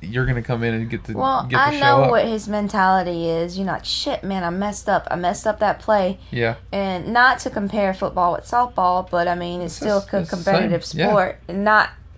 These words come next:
Speaker 2: slow pitch either. It's fast pitch, you know, whatever. So it wasn't just like this, you know, it was a high intensity game.
Speaker 1: Yeah.
Speaker 2: So, um, I tried to give him my experiences with it, and, like, yeah,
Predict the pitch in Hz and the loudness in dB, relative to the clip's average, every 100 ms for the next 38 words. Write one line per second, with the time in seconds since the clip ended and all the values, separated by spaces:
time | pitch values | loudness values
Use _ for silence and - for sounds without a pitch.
0 | - - - 190 190 165 170 160 151 139 | -18 -8 0 0 2 -4 -4 -6 -6 -8
1 | - 160 185 - - - - - - - | -2 0 0 -4 -10 -14 -20 -20 -20 -20
2 | - 170 180 175 165 170 156 143 196 196 | -16 -10 -2 0 2 4 2 2 0 -2
3 | - - - 190 185 202 190 165 180 - | -16 -14 2 4 6 4 4 -2 -2 4
4 | 175 170 175 170 - - - - 196 180 | 4 4 -4 -4 -6 -16 -20 -8 -2 0
5 | 85 185 190 196 190 196 196 175 180 196 | 0 -2 0 0 2 4 6 4 4 0
6 | - 160 165 196 220 151 - 151 135 - | -4 -4 -2 2 2 2 0 2 0 -2
7 | - - - - - - 220 185 180 - | -18 -18 -20 -20 -16 -2 4 6 6 4
8 | 190 175 107 156 214 - - - 185 - | 2 2 -2 -10 -14 -18 -14 -4 -2 2
9 | 202 185 190 170 196 185 190 190 170 160 | 2 2 -4 -4 -4 -2 0 2 2 0
10 | - 214 254 226 185 180 175 165 170 170 | -6 -6 -6 -6 -6 -8 -4 -2 0 0
11 | 170 160 165 208 208 180 165 | -2 -4 -4 2 4 4 2